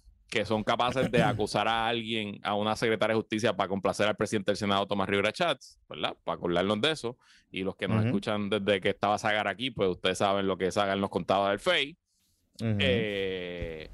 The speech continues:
Speaker 1: pues a mí me apesta demasiado, porque a Katy Erazo, una de las mujeres más poderosas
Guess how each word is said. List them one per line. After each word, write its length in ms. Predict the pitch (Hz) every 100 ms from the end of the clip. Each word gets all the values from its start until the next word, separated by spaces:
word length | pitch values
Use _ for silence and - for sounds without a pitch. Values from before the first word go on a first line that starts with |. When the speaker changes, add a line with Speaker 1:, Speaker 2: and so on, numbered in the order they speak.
| - - -
Speaker 1:
pues 120 | 113
a 100 | 101
mí 100 | 85 87
me 100 | 110
apesta 560 | 117 95 127 - 165
demasiado, 840 | 156 139 - 101 101 185 277 135 - - -
porque 340 | 113 - 98
a 100 | 98
Katy 280 | 117 123 135
Erazo, 540 | 147 151 208 220 190 208
una 160 | 151
de 60 | 120
las 100 | 127
mujeres 340 | 120 120 143 139
más 320 | 123 127 135
poderosas 680 | 151 139 131 170 - 135